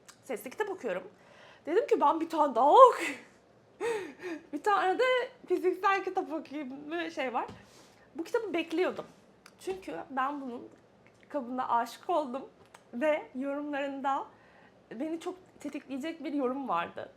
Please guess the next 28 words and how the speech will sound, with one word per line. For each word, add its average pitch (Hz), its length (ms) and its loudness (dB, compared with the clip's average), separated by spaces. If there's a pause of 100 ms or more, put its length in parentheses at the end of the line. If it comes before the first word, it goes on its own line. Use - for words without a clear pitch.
(120)
Böyle 233 300 -6 (220)
tam - 220 -2 (120)
ba-, - 320 -4
bir 359 120 -2
yorum 381 260 0
yazmış 294 400 0
biri. 285 400 -8
Dedim, 349 200 -4 (440)
"Tamam, 320 320 4
alıyorum. 247 280 0 (140)
Tamam, 294 340 2
bakmama 311 320 0
gerek 320 220 -4
yok." 392 100 -8 (120)
"Evet." - 340 -8 (160)
dedim, 202 300 -8
aldım. 262 380 0 (420)
Yorum 381 220 0
şu - 80 -14
şekildeydi. 311 520 0
Kitabı 254 300 -8
göstereceğim 233 520 -6
bir 226 60 -16
saniye. 226 460 -8 (280)
Fantastik 370 680 2
Kore 349 300 4
dizisi. 453 380 0 (2500)
Kahve. 277 420 4